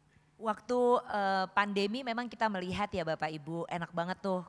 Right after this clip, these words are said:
kalau melihat bahwa wah ini ada banyak saham yang harganya turun. Saya juga sebagai orang yang ya adalah kecil-kecil gitu kan ya main saham.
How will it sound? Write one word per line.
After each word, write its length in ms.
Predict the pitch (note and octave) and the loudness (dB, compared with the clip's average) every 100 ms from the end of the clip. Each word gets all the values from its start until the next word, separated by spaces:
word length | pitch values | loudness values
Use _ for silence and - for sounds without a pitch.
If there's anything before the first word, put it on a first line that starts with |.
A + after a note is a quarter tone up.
| - | -4
kalau 240 | D3 D3+ | -2 -2
melihat 320 | C#3+ C#3+ D3 C#3+ | -4 -6 -6 -6
bahwa 400 | C#3+ C#3 C#3 C3+ C3+ - - _ _ | -6 -4 -2 -4 -6 -12 -20 _ _
wah 240 | D#3+ D#3+ C#3 | -6 -4 -4
ini 240 | C#3 D3 | -8 -8
ada 240 | C#3 C#3 | -8 -8
banyak 320 | C3 C3+ C3+ C3 | -10 -10 -10 -10
saham 400 | - C#3 C3 C#3+ | -12 -12 -8 -10
yang 240 | C#3 C#3 C3+ C3+ C3+ C#3 C#3 D3 | -10 -12 -12 -14 -16 -16 -18 -14
harganya 480 | C3+ C3 C3+ D3 | -14 -12 -8 -8
turun. 640 | - D3 C#3+ D3+ D3+ D3+ D#3 - - - _ | -8 -8 -4 -2 -2 -4 -10 -18 -20 -20 _
Saya 320 | - D3 D3+ | -12 -8 -8
juga 240 | D3 C#3+ | -8 -8
sebagai 560 | D3 D3 C3+ C3+ C#3 C#3 | -8 -8 -8 -8 -8 -6
orang 320 | C#3 C3+ C3+ | -6 -6 -6
yang 300 | C3+ C3+ C3 C3 B2+ - | -6 -6 -6 -10 -16 -10
ya 240 | D#3+ C#3+ | -6 -6
adalah 240 | C#3 D3 D3+ | -6 -6 -8
kecil-kecil 720 | D#3+ - D3+ D3+ F3+ F3 E3 | -8 -14 -14 -10 -4 -4 -4
gitu 160 | E3+ | -8
kan 160 | D#3+ D3 | -4 -4
ya 80 | D3+ | -4
main 240 | D3 C#3+ | -8 -10
saham. 480 | C#3+ C#3+ C#3 D#3+ D#3+ | -10 -8 -2 -2 -2